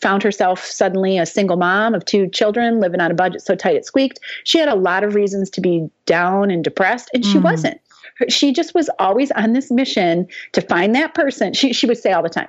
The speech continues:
Speaker 1: "Get your eyes off yourself, honey. Get your eyes off yourself.
Speaker 2: Yeah.
Speaker 1: Go find that person who has it worse off than you. You're looking at the wrong people. You're looking at the girls that got invited to the slumber party, and you're jealous of
Speaker 2: Yeah.
Speaker 1: them. Wrong, wrong people.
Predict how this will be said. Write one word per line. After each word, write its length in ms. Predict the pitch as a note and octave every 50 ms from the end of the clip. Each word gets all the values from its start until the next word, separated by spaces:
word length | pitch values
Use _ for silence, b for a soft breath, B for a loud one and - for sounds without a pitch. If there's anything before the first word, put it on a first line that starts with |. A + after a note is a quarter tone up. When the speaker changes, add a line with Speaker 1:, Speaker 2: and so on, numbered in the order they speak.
| _ -
Speaker 1:
"Get 140 | G3 G3 -
your 100 | A3+ G3+
eyes 120 | G#3+ A3+
off 160 | C#4 C4 -
yourself, 300 | - D4 - F4+ F#4 F#4
honey. 240 | - D4+ C4 C4 C4+ C4+
Get 120 | - - -
your 100 | D3 C3
eyes 100 | C#3 D3
off 140 | D#3 F3+ -
yourself. 360 | - - - F3 F3+ F3 -
Speaker 2:
Yeah. 320 | F#3 F3+ F3+ E3+ E3 D#3+ D3+ -
Speaker 1:
Go 160 | - F3 F3
find 320 | - - - G#3+ - B3+ C4
that 200 | C#4+ C#4+ D4+ -
person 380 | - E4+ F#4 F#4 - D4+ C#4 B3+
who 120 | A#3 A#3
has 220 | G3+ G3+ F#3 F#3 F3+
it 60 | G3+
worse 240 | - G#3+ G#3+ G#3+ -
off 220 | G#3+ G#3+ G#3+ -
than 100 | - A#3+
you. 400 | B3 C#4+ D4+ D4 C#4+ D4 C#4+ C#4 C#4 B B B
You're 120 | - F3+
looking 260 | F3 F#3 F#3+ C#4+ B3 B3
at 100 | B3+ B3
the 60 | C4
wrong 220 | C4 C4 C4+ C4+
people. 360 | C4 D#4 F4 E4+ - B3+ B3+ - -
You're 100 | F#3+ G3+
looking 240 | B3+ D#4 - G4+
at 100 | G#4 G4
the 80 | - A3+
girls 300 | G3+ G3+ G3 G3+ A3+ A3
that 100 | - B3 -
got 160 | B3 C4+ F4+ A#4+
invited 320 | A#4 - B3 E3+ - A2+ -
to 80 | -
the 100 | D#3+ D3
slumber 260 | D3+ - D#3 D#3 D#3 C#3+
party, 300 | - F3+ E3+ E3 E3+ -
and 100 | - G#3 G#3+
you're 80 | G3
jealous 300 | F#3 A3+ A#3 C#4 B3+ F3+ E3+
of 120 | E3 E3
Speaker 2:
Yeah. 120 | G#3 C4+ A#3+
Speaker 1:
them. 100 | A3+ - -
Wrong, 260 | A3 G#3 A3+ A#3+ - _ -
wrong 260 | G#3+ G#3 G#3+ A#3 B3+
people. 420 | A#3+ - D#4+ D#4 - G#3+ F3 -